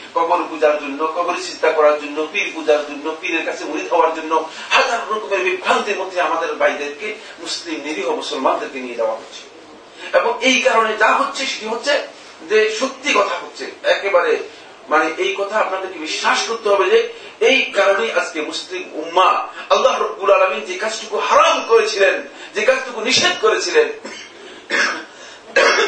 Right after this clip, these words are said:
সেই নিষিদ্ধ এবং হারাম কাজে আজকে মুসলিম উম্মাহ লিপ্ত হয়ে যাচ্ছে। সেটা হচ্ছে মুসলিম উম্মার মধ্যে বিভিন্ন বিভক্তি, বিভিন্ন গ্রুপে, গ্রুপে দলাদলিতে লিপ্ত হয়ে গেছে,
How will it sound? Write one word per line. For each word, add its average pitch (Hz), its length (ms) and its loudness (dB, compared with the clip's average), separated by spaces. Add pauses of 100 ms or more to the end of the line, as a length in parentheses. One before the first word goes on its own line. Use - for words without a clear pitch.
(960)
সেই 190 240 4
নিষিদ্ধ 185 400 0
এবং 156 260 2
হারাম 185 260 4
কাজে 160 220 4
আজকে 143 200 -2
মুসলিম 147 300 -8
উম্মাহ 131 200 -2
লিপ্ত 131 160 -6
হয়ে 143 160 0
যাচ্ছে। 123 320 -4 (280)
সেটা 135 120 -8
হচ্ছে 143 180 -8
মুসলিম 135 320 -10
উম্মার 131 260 -2
মধ্যে 127 300 -10
বিভিন্ন 139 360 -10
বিভক্তি, 160 640 -4 (1200)
বিভিন্ন 151 440 -6
গ্রুপে, 151 400 -8 (180)
গ্রুপে 185 240 -6
দলাদলিতে 123 560 0
লিপ্ত 123 200 -16
হয়ে 120 160 -6
গেছে, 110 120 -14